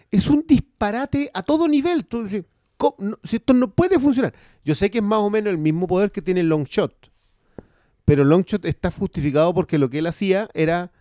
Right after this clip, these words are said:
que cuando iba a hacer algo, eso imposible que iba a hacer,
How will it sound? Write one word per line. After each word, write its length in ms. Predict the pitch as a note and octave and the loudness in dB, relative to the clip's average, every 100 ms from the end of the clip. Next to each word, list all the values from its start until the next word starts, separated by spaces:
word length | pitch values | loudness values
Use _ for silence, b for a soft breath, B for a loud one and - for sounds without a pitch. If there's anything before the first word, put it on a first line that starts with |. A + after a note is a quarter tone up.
| _ _ _ _ _ _ _ _ | _ _ _ _ _ _ _ _
que 140 | - D#3 | -16 0
cuando 440 | D#3+ D#3 D#3 - | 0 6 6 6
iba 360 | G3 F#3+ G#3+ G3+ | -4 0 2 0
a 40 | |
hacer 360 | D3+ - C4+ C4+ | -2 -6 -4 -2
algo, 520 | D4 B3+ D3+ F3+ C#4+ _ _ _ - | -2 -2 -2 -4 -6 _ _ _ -8
eso 220 | A3 A#3+ | -4 -2
imposible 640 | A3 - F3 - C4 C#4 A3+ | -2 0 0 0 -4 -4 -4
que 80 | C4 | -4
iba 140 | B3+ C4 | 0 0
a 40 | |
hacer, 300 | - D#4 | 0 -2